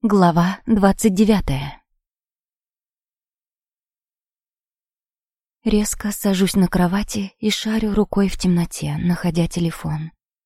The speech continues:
Три часа ночи. Мы здесь почти месяц, и всё это время я сплю по несколько часов, брожу по дому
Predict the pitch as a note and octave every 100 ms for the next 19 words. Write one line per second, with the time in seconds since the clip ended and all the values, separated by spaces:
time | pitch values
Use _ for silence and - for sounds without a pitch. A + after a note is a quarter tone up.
0 | _ - - F3 - F#3+ - E3+ F3 D3+
1 | D3+ - E3+ - _ _ _ _ _ _
2 | _ _ _ _ A#3+ A#3 G#3+ G#3 G#3+ -
3 | G3+ - - A3+ G#3+ A3+ - - - -
4 | F3+ - - F#3+ - F#3 G#3 G3 F#3 F3+
5 | E3+ E3+ - - A3 - D#3 D#3 - D#3+
6 | - - F3+ - E3 E3 - F3+ F#3 F3+
7 | F#3+ F3+ G3+ G3+ E3